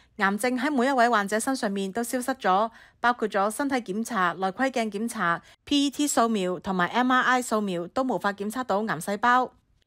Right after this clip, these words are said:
研究人員話，今次呢種新療法係一種免疫療法，通過阻斷癌細胞隱藏嘅信號，使免疫系統能夠消除佢哋。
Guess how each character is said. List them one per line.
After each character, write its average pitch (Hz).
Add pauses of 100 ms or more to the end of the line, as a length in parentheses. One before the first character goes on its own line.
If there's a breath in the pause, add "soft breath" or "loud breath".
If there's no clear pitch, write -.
(180)
研 208
究 247
人 220
員 196
話， 208 (220 soft breath)
今 330
次 302
呢 294
種 254
新 302
療 240
法 208
係 185
一 -
種 247
免 208
疫 196
療 175
法， 208 (280 loud breath)
通 302
過 262
阻 233
斷 233
癌 165
細 220
胞 262
隱 202
藏 202
嘅 190
信 214
號， 196 (200 loud breath)
使 -
免 220
疫 214
系 196
統 202
能 190
夠 185
消 262
除 240
佢 185
哋。 185